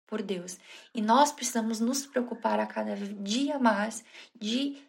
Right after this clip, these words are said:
entregar um culto que Deus aceita, o culto que Deus recebe, um culto onde nós não temos nós como centro, mas sim Jesus. E esse é o culto que Deus aceita.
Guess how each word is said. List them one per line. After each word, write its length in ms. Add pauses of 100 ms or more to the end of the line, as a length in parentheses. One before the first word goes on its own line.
(160)
entregar 540
um 100
culto 380
que 160
Deus 300
aceita, 580 (400)
o 140
culto 400
que 120
Deus 280
recebe, 760 (260)
um 120
culto 480
onde 320
nós 280
não 220
temos 460 (300)
nós 480
como 260
centro, 540
mas 180
sim 320
Jesus. 640 (320)
E 120
esse 280
é 40
o 100
culto 440
que 140
Deus 280
aceita. 520